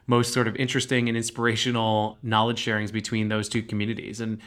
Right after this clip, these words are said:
you know, at first glance, the, what are the overlaps between something like Cabin dao and Krause House? It's, it's pretty low. But then when you kind of sit down and start working, you realize a lot of the problems are, are very similar. And so working with teams in your cohort is the other magic.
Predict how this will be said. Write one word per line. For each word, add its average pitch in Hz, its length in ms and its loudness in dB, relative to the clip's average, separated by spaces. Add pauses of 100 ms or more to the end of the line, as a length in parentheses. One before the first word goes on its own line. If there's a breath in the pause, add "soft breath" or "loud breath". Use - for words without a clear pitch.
(260 loud breath)
you 110 80 -2
know, 107 80 0
at 104 80 -6
first 117 300 0
glance, 113 440 0
the, 113 180 -2
what 110 280 0
are 113 60 2
the 110 120 0
overlaps 110 520 0
between 110 240 -4
something 107 280 -4
like 101 140 -4
Cabin 107 260 0
dao 104 120 0
and 101 100 -2
Krause 107 280 -2
House? 101 240 -4
It's, - 180 -10
it's - 140 -10
pretty 107 240 -4
low. 101 420 -2 (380 soft breath)
But 107 160 -2
then 107 480 0 (120)
when 113 200 -2
you 110 80 0
kind 113 180 2
of 104 160 -2
sit 127 220 -4
down 110 240 2
and 104 100 -4
start 110 240 0
working, 110 280 -2
you 104 60 -2
realize 107 360 2
a 104 60 -4
lot 104 200 2
of 110 40 -2
the 107 60 -4
problems 101 380 -2
are, 98 140 -2
are 107 120 -4
very 98 200 0
similar. 95 440 -6 (640)
And 113 120 -6
so 107 320 2
working 123 460 2
with 113 260 0
teams 110 460 0
in 113 240 0
your 107 120 0
cohort 104 500 0
is 107 100 -6
the 107 300 -4
other 110 180 -2
magic. 104 460 -2